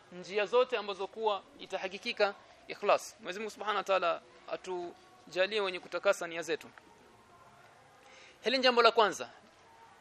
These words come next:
Wa amma shartu thani, ama sharti ya pili ya matendo yote. Naam. Fama an-, ah, famanaha an yakuna al-amalu alladhi nataqarrabu bihi ila Allahi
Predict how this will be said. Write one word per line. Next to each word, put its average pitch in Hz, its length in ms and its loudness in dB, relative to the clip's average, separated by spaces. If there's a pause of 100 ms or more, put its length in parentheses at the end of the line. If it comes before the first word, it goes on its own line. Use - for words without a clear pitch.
(180)
Wa 202 120 10
amma 277 180 6
shartu 247 280 2
thani, 214 360 6 (180)
ama 269 220 2
sharti 262 280 4
ya 233 80 6
pili 185 400 0 (300)
ya 214 220 6
matendo 226 380 4
yote. 180 280 6 (800)
Naam. 233 280 4 (1500)
Fama 214 260 4
an-, 233 200 4
ah, 175 240 -6 (540)
famanaha 220 600 12
an 247 140 4
yakuna 240 360 4
al-amalu 233 380 2
alladhi 220 340 4
nataqarrabu 214 560 0
bihi 220 200 -2
ila 214 180 0
Allahi 208 400 6